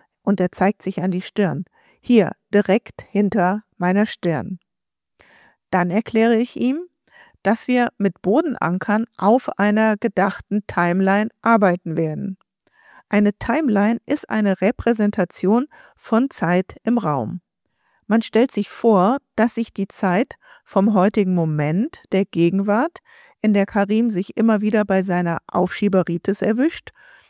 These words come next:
zurückerschreckt bis in die Kindheit, dorthin, wo die Wurzeln des Musters liegen. Ich nehme einen Zettel, einen Bodenanker, beschrifte ihn mit Gegenwart und lege ihn dorthin,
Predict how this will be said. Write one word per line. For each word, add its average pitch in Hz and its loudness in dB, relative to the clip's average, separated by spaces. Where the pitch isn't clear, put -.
zurückerschreckt - -2
bis 262 0
in 220 0
die 175 -2
Kindheit, 214 -2
dorthin, 214 0
wo 214 4
die 185 2
Wurzeln 240 0
des 277 -4
Musters 269 -2
liegen. 156 -4
Ich - -4
nehme 226 4
einen 185 0
Zettel, 302 -2
einen 190 2
Bodenanker, 202 0
beschrifte - -2
ihn 196 0
mit 185 -4
Gegenwart 262 0
und 359 -2
lege 220 2
ihn 185 -2
dorthin, 202 0